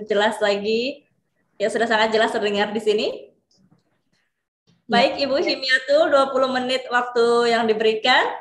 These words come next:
Speaker 1: Twenty minute for your presentation. Miss Himiatul Hidayah, time and place are welcome.
Speaker 2: Ya, terima kasih, Ibu Tuti.
Speaker 1: Ya.
Speaker 2: Ya, mohon maaf ya, jadi dengan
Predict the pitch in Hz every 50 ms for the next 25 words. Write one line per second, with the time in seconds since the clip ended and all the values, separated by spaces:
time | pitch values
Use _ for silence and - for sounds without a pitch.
0 | - - - - - - - - - - - 285 285 294 294 285 285 269 262 269
1 | - 285 269 269 269 262 262 262 294 262 254 277 262 262 - - 320 302 294 311
2 | 339 359 370 339 - - - _ _ _ _ _ _ _ - 247 269 - - -
3 | - 302 285 294 302 294 277 277 277 277 262 285 277 262 - 240 233 233 240 269
4 | 349 494 466 - 247 233 233 220 208 214 233 226 - 240 233 240 247 247 247 -
5 | 214 214 208 202 196 208 208 - - 185 - - - - _ _ _ _ _ _
6 | _ _ _ _ _ _ _ _ _ 202 185 185 - _ _ _ _ _ _ _
7 | 208 202 208 202 202 - 254 269 262 247 220 202 196 208 208 208 208 208 208 202
8 | - 208 202 - - 269 - - _ _ _ _ _ _ _ _ _ _ - -
9 | _ _ 247 226 202 180 156 175 175 180 - - - - _ _ _ _ _ _
10 | _ 202 196 - - 220 214 226 226 220 220 220 226 254 269 - 226 202 202 214
11 | 202 185 180 175 175 196 196 202 202 202 208 - - - - - - - _ -
12 | _ _ _ - 208 202 185 196 196 190 190 190 190 185 190 196 190 185